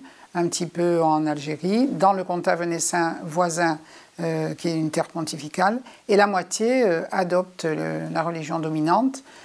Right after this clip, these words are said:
parrainée par des chrétiens de l'époque qui leur donnaient leur plus beau patronyme. Euh, nous avons des Roquebrune, des D'Entrecasteaux, des Estiennes qui vont devenir les Estiennes d'Orve, anciennement Gabriel Cohen.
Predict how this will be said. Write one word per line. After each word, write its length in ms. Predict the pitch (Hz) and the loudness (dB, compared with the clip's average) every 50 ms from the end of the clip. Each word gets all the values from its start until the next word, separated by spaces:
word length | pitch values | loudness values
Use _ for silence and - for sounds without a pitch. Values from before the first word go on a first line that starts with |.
| - - - _ | -20 -20 -10 _
parrainée 460 | - 208 190 185 202 190 190 190 185 | 4 4 4 4 -2 -4 -4 -4 -4
par 220 | 185 175 165 156 147 | -4 -4 -4 -4 -4
des 240 | 160 156 156 156 - | -4 -6 -6 -6 -8
chrétiens 500 | - - - 196 190 - - 190 170 165 | -6 -2 0 0 0 -2 -4 -2 -2 -2
de 80 | 160 | -2
l'époque 440 | 151 151 151 - - 214 247 247 - | -4 -6 -6 -2 0 0 0 0 0
qui 80 | - 170 | 0 2
leur 160 | 165 160 156 | 2 2 2
donnaient 260 | 151 156 160 185 220 | 0 -2 -2 0 0
leur 120 | 202 170 151 | 0 0 -2
plus 160 | - - 165 | -4 -8 -8
beau 200 | 156 165 190 208 | -4 -2 -2 0
patronyme. 640 | 202 196 175 - - 202 208 220 214 185 160 160 170 175 - _ _ _ _ _ - - - - - - - - - - | 0 -2 -4 -2 -2 0 2 2 2 2 0 -2 -4 -8 -14 _ _ _ _ _ -20 -20 -20 -20 -20 -20 -20 -20 -16 -10
Euh, 500 | 170 165 165 165 160 160 160 160 156 160 165 175 170 | -8 -6 -6 -4 -6 -6 -6 -6 -8 -8 -6 -6 -6
nous 240 | 170 175 170 151 165 | -4 -4 -4 -4 -4
avons 360 | 160 151 160 190 208 226 220 | -4 0 4 6 6 6 6
des 480 | 190 156 143 151 151 151 156 156 156 156 | 4 0 -4 -4 -4 -4 -4 -4 -4 -2
Roquebrune, 580 | 165 170 160 - 160 151 147 165 190 208 202 | -2 -2 -2 -4 -6 -4 -2 0 0 0 0
des 140 | 175 156 147 | 0 0 0
D'Entrecasteaux, 760 | 147 151 156 - - 165 - 156 156 - - - 196 196 196 | 0 0 -2 -2 -4 -6 -4 -2 -2 -2 -2 0 0 0 2
des 240 | 180 156 151 156 175 | 2 0 0 0 0
Estiennes 600 | 175 - - - 226 220 226 208 180 165 160 156 - | 0 0 0 2 4 4 4 4 2 0 -2 -4 -6
qui 100 | - 170 | -8 -6
vont 160 | 156 160 160 | -6 -4 -4
devenir 380 | 151 151 156 156 165 165 165 | -4 -2 -2 -2 -2 -2 -2
les 240 | 160 156 156 156 147 - - - - - - 143 147 | -2 -2 -4 -6 -6 -8 -14 -20 -20 -14 -10 -6 -4
Estiennes 400 | 175 156 - - 175 165 160 165 | -4 -4 -2 -4 -4 -4 -4 0
d'Orve, 400 | 160 185 208 220 202 170 151 156 - - | 4 6 6 6 6 2 -2 -8 -10 -8
anciennement 540 | 180 165 - - - 170 170 170 170 170 165 | -6 -6 -4 -4 -4 -4 -2 0 2 2 2
Gabriel 460 | 156 160 156 151 160 160 156 151 147 | 2 0 -2 -2 -2 -4 -4 -4 -4
Cohen. 420 | - - 170 170 185 202 214 208 | -2 2 2 2 2 2 0 -2